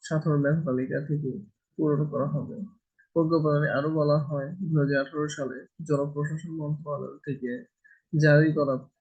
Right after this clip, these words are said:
পরিপত্র সহ আগে জারি করা এই সংক্রান্ত সকল পরিপত্র, প্রজ্ঞাপন, আদেশ, নির্দেশ ও শাসন ঘোষিত করা হবে। এই আদেশ অবিলম্বে কার্যকর করা হবে।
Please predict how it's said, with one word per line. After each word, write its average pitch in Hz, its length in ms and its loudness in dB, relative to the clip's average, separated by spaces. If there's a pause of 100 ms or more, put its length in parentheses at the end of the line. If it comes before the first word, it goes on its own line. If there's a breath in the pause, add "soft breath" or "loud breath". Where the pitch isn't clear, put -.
পরিপত্র 156 540 0
সহ 151 380 -6 (840)
আগে 170 320 4
জারি 151 240 4
করা 143 340 0
এই 175 240 0
সংক্রান্ত 165 520 -2 (100)
সকল 156 380 -4
পরিপত্র, 147 760 -4
প্রজ্ঞাপন, 147 640 -6
আদেশ, - 680 -6
নির্দেশ 151 640 2
ও 151 140 0
শাসন 151 460 -2
ঘোষিত 147 300 0
করা 135 240 -4
হবে। - 220 -14 (300)
এই 151 120 2
আদেশ 143 520 -2
অবিলম্বে 82 600 -2
কার্যকর 139 540 -4
করা 110 160 -10
হবে। - 260 -20